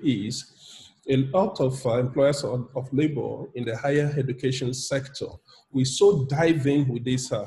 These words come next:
online learning because it is the future.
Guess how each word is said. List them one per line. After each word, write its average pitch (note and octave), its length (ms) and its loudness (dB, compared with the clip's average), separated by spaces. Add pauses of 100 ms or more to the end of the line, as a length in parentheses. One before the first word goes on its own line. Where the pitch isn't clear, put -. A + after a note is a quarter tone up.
online C#3 480 2
learning A2 340 -6
because C#3+ 380 -6 (280)
it F#3 200 -6 (260)
is G#3 400 -4
the B2 120 -2
future. C#3+ 600 2